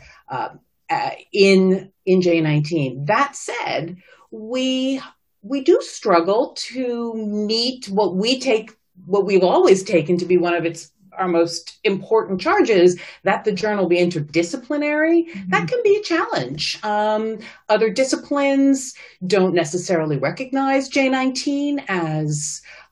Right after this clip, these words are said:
Speaker 1: a home for them. Well, you know, so there might be questions about whether or not that's the,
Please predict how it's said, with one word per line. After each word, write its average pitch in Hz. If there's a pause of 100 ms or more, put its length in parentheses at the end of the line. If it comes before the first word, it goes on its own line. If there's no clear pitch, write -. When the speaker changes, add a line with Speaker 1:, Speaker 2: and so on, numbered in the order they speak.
Speaker 1:
a 165
home 233
for 330
them. 339
Well, 202
you 175
know, 170
so 170
there 151
might 156
be 143
questions 240
about 190
whether 156
or 151
not 143
that's -
the, 165